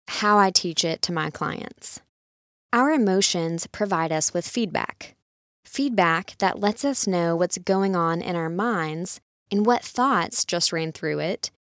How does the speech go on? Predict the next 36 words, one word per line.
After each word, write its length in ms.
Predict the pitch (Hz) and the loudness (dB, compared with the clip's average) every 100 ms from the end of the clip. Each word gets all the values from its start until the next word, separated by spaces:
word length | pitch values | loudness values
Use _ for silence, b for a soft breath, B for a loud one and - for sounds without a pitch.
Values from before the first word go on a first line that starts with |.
| _ | _
which 280 | 214 196 - - | -2 0 -2 -4
led 400 | 196 202 220 214 | 0 2 2 2
to 160 | - 202 | 0 0
our 160 | 175 | -2
feeling 440 | - 170 165 165 165 | -4 -6 -4 -4 -6
a 80 | |
particular 640 | 180 185 - - 156 156 156 | -6 -4 -4 -4 -4 -2 -2
emotion. 600 | 190 214 - - - 202 _ _ _ | 0 2 2 -2 -8 -12 _ _ _
And 160 | 254 240 | 4 6
initially, 680 | 220 226 285 - 214 175 175 | 6 6 4 2 2 2 2
we're 180 | 180 - | 0 0
often 480 | 208 262 302 262 202 | -2 0 2 2 4
not 240 | 208 233 | 2 4
even 260 | 233 214 185 | 2 2 2
aware 400 | 170 185 208 175 | 2 2 4 2
of 160 | - 170 | 2 0
our 140 | 165 | -2
own 240 | - 180 175 | 0 0 0
self-talk 840 | - 240 269 - 165 151 190 - - | 0 0 -2 -2 0 0 0 -6 -4
because 320 | 208 214 202 | -2 0 -2
it's 200 | 208 - | -2 -2
so 360 | - 196 202 220 | 2 4 2 2
habitual 800 | 208 180 156 - 208 233 262 277 _ | -2 -4 -2 0 0 0 -2 -4 _
that 140 | 196 196 | 0 2
we 120 | 190 | 2
don't 220 | 185 180 | 2 0
even 200 | 165 160 | -2 -2
notice. 560 | 165 - - - - - _ _ _ _ _ | 0 -2 -4 -4 -4 -8 _ _ _ _ _
But 220 | 226 - | -2 -2
once 360 | 214 254 294 - | 2 2 2 0
you 120 | 208 | -2
do 320 | 175 202 220 | 0 0 2
start 320 | 226 - 165 175 | 2 2 0 -4
becoming 440 | - 175 165 165 | -4 -4 -4 -4
more 200 | 160 156 | -4 -2
self-aware, 760 | - 160 165 147 143 143 165 | -2 -2 -4 -4 -4 -4 -6